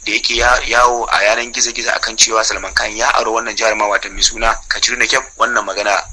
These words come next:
ba gaskiya bane. Ita dai Katrina Kaif din tsohuwar budurwa ce a gurin Salman Khan, kuma tsohuwar budurwa ce a gurin wannan jarumi, wata mai suna Ranbir Kapoor, da a gurin wannan babban jarumi tsohon nan, wata mai suna, ah, Rishi Kapoor, wanda a yanzu haka yana America, bai da lafiya, yana fama da ciwon kansa.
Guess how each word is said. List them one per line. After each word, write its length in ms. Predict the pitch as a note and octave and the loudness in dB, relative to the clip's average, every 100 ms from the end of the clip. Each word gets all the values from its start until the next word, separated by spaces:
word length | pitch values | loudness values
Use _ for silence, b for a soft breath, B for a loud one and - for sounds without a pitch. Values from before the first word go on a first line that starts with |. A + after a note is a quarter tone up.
| - | -4
ba 160 | F2 | -4
gaskiya 360 | E2+ - G2 F#2+ | 0 0 0 -2
bane. 160 | F#2 - - - | -6 -10 -10 -4
Ita 140 | D#3 | 0
dai 100 | D#3 | 0
Katrina 320 | E3 - B2+ A2+ | 0 0 0 0
Kaif 180 | A#2 - | -2 -4
din 100 | - - | -10 -4
tsohuwar 640 | - C#3+ D3+ D3+ D#3 D3 | 0 0 0 2 2 2
budurwa 400 | - A#2 A#2+ A#2+ | -4 -2 2 4
ce 140 | - A2+ | 4 0
a 60 | |
gurin 180 | F#2 G#2 | -2 0
Salman 320 | - F2+ F2 | 0 0 -2
Khan, 140 | G#2 G2 - | 0 0 -4
kuma 200 | A#2+ B2 | -2 0
tsohuwar 480 | - C3+ D3 D3+ C#3+ | 2 0 0 0 0
budurwa 320 | A2+ A2+ A#2+ | 0 2 4
ce 100 | A2 | 2
a 40 | G2 | 0
gurin 180 | A2 | -4
wannan 240 | G#2+ G#2 G#2 | -4 -4 -2
jarumi, 320 | A#2 A2+ A2 | 0 0 0
wata 240 | G#2 G2 | -4 -4
mai 80 | F#2+ | -6
suna 260 | - G#2+ G#2+ | -6 0 0
Ranbir 300 | G2 - A#2+ | 0 -4 -4
Kapoor, 240 | G#2+ - - | -6 -8 -2
da 160 | B2+ A#2 | 2 2
a 40 | |
gurin 200 | A2 A2 A2 | 0 -4 -4
wannan 240 | G2+ G#2 | -6 -6
babban 260 | G#2 - A2 | -8 -8 -4
jarumi 300 | A2+ G#2+ G#2+ | -2 -2 -2
tsohon 340 | - A#2+ A#2 G#2+ | -2 -2 -4 -4
nan, 120 | B2+ B B B | -6 B B B
wata 220 | G#2 F#2+ | -8 -6
mai 80 | F2+ | -4
suna, 320 | - A2 G#2 - - | -4 -2 -4 -4 -2
ah, 300 | G2 F#2 - - | 2 2 -2 -4
Rishi 440 | G#2 G2+ G#2 G#2+ G#2 - | 2 4 4 2 -4 -2
Kapoor, 300 | G2+ G2 F#2+ | -2 -4 -8
wanda 180 | F#2 G2 | -4 0
a 80 | G2+ | 2
yanzu 160 | G2 A#2+ | 2 2
haka 220 | A#2+ A#2 | 4 2
yana 200 | A2+ G#2+ | 4 4
America, 260 | G2+ G#2 G#2+ | 2 -2 -6
bai 100 | G2+ | -4
da 60 | F#2+ | 0
lafiya, 260 | G2+ G#2+ G2+ | 0 0 -2
yana 80 | |
fama 220 | G2 G#2 G2 | -2 -2 -2
da 60 | |
ciwon 340 | F2+ - G2+ - | 2 0 0 -6
kansa. 320 | - G2 - | -4 0 0